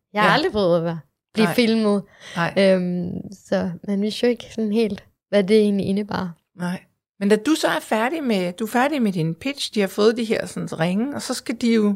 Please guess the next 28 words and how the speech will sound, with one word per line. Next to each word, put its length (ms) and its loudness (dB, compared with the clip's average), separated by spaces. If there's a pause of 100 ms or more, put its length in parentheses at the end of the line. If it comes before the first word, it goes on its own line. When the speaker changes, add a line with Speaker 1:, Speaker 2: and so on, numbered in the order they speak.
(120)
Speaker 2:
snakke 380 -4
lidt 140 -10
sammen. 300 -6
Hvad 100 -4
var, 240 0
hvad, 180 -4
hvad 200 -2
lagde 180 0
du 200 -2
op 180 -2
til, 340 -6
og 280 2 (280)
hvordan 300 0
var 160 -4
reaktionen 580 -6
fra 120 -6
løverne? 400 -4 (480)
Speaker 1:
Mia, 320 4
hun 180 -2
startede 460 -2
ud 180 0
med 140 -2
at 100 -6
sige 460 -4
til 300 -4
mig, 220 -4
at 180 -4
hun 360 -6